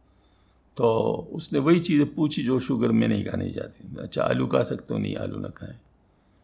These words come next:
"روٹی کھا سکتے ہیں؟" "روٹی نہیں کھائیں۔" "چاول کھا سکتے ہو؟" "چاول نہ کھائیں۔" تو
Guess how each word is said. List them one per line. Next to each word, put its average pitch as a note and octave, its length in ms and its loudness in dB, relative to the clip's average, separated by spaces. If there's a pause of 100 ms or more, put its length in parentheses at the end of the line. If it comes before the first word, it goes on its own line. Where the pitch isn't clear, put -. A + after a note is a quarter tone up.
(160)
"روٹی B2+ 240 -2
کھا A#2+ 160 0
سکتے A#2 340 -6
ہیں؟" G#2 100 -2
"روٹی G2+ 280 -6
نہیں F#2 140 -10
کھائیں۔" - 240 -14
"چاول A#2+ 280 2
کھا A#2 160 0
سکتے - 300 -8
ہو؟" A#1+ 40 -6
"چاول A1 360 -4
نہ A1 60 -6
کھائیں۔" - 220 -10 (1400)
تو F#2+ 540 2